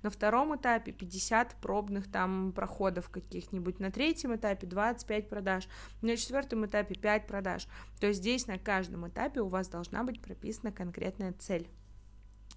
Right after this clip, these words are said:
А, здесь, э, ну, как бы, м, вы должны понимать, какой этап, на какой вопрос у вас будет отвечать, да, то есть что вы должны будете получить с него,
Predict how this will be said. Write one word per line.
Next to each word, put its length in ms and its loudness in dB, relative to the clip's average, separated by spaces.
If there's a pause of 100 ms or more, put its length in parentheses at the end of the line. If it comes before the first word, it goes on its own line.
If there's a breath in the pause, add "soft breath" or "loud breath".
(160)
А, 280 2
здесь, 400 2 (540 loud breath)
э, 40 -10 (200)
ну, 180 2
как 200 -2
бы, 100 0
м, 220 0 (520)
вы 260 2
должны 320 2
понимать, 460 2
какой 520 2
этап, 360 2
на 80 -2
какой 280 2
вопрос 480 4
у 40 -6
вас 160 0
будет 300 -4
отвечать, 580 -2
да, 100 4
то 140 0
есть 80 0
что 540 6
вы 180 2
должны 380 4
будете 360 0
получить 480 2
с 100 -2
него, 280 4